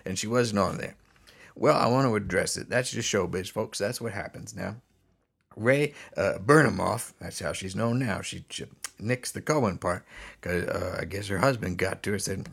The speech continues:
"Boy, you, you know, you better get with the program." Anyway,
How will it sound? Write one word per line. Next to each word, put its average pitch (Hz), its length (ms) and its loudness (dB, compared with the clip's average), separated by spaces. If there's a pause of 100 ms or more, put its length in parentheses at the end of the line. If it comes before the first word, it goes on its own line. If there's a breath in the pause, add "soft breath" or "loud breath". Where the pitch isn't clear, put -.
(100)
"Boy, 107 200 -6
you, 101 260 -6
you 101 100 -6
know, 95 140 -6
you 98 180 -12
better 101 200 -4
get 101 200 -4
with 98 80 -2
the 95 60 -4
program." 107 420 2 (340 loud breath)
Anyway, 98 400 6